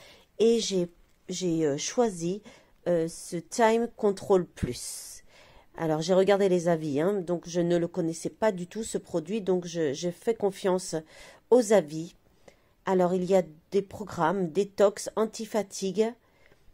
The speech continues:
et, euh, là, c'est en anglais, lifting et anti, euh, wrinkles. Excusez pour la prononciation. Donc, c'est, voilà, Talika depuis mille neuf cent quarante-huit.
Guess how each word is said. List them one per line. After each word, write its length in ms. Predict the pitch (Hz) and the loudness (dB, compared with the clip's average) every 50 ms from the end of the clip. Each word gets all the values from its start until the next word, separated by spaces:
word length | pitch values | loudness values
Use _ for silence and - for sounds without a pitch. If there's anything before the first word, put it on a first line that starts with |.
| _ _ _ _ _ _ - - | _ _ _ _ _ _ -10 -4
et, 340 | - 196 196 190 180 180 180 | 0 2 2 4 4 6 6
euh, 220 | 175 165 165 165 170 | 6 6 4 4 2
là, 100 | 190 190 | 2 -2
c'est 320 | 190 - 220 202 - 208 | -2 -6 -10 -6 -2 0
en 100 | 202 208 | 0 2
anglais, 480 | 196 180 170 165 165 175 180 190 196 202 | 2 2 0 2 4 6 6 6 6 4
lifting 680 | 196 208 190 - - - - 196 196 208 220 220 - - - | 2 0 -2 -4 -8 -10 -4 0 2 2 2 2 0 0 0
et 160 | 190 185 185 | 0 0 0
anti, 640 | - 208 214 202 - - - - 214 220 226 220 202 | 0 -2 -2 -2 -4 -10 -10 -8 -6 -4 0 4 4
euh, 320 | 170 165 160 160 151 - - | 6 6 6 4 2 0 -2
wrinkles. 680 | - - 180 208 214 214 196 196 - 190 160 139 151 156 - - - - - - - - - - _ _ _ - | -4 -4 -2 0 0 0 -2 -2 -2 0 0 0 0 -4 -8 -12 -14 -16 -18 -20 -20 -20 -20 -20 _ _ _ -12
Excusez 580 | 175 175 - - 208 170 165 190 214 202 - - _ - | -12 -12 -8 -8 -4 0 2 2 2 2 0 -6 _ -6
pour 160 | - 220 214 | -2 0 2
la 100 | 175 170 | 0 0
prononciation. 920 | - - 220 233 254 247 - 175 160 - - - 196 202 220 233 254 254 - - - - - _ _ _ - | -2 -4 -2 -2 -2 -2 -2 -4 -4 -4 -4 -2 0 2 2 2 0 -4 -8 -14 -20 -20 -20 _ _ _ -12
Donc, 460 | 202 190 185 226 233 233 220 - - | -8 -2 0 2 2 2 0 -2 -8
c'est, 800 | - - - - 208 190 190 190 190 185 185 185 180 180 175 175 | -12 -14 -4 0 2 4 4 4 4 2 2 2 2 0 0 0
voilà, 240 | 165 170 151 135 143 | 0 0 0 0 -2
Talika 680 | - - 214 202 202 202 - - 202 175 170 202 214 | 0 0 0 0 0 -2 -4 0 2 4 4 4 2
depuis 440 | 175 190 185 185 - - 196 202 196 | 2 0 -2 -2 -6 -6 -4 -2 0
mille 220 | 196 190 202 208 | 2 2 2 2
neuf 160 | 190 175 180 | 2 0 0
cent 180 | - 196 190 190 | 0 -2 -2 -2
quarante-huit. 840 | 190 - 233 196 196 170 160 156 - - - 196 214 208 - - | 0 -2 0 2 2 2 0 -2 -8 -8 -8 -8 -8 -6 0 2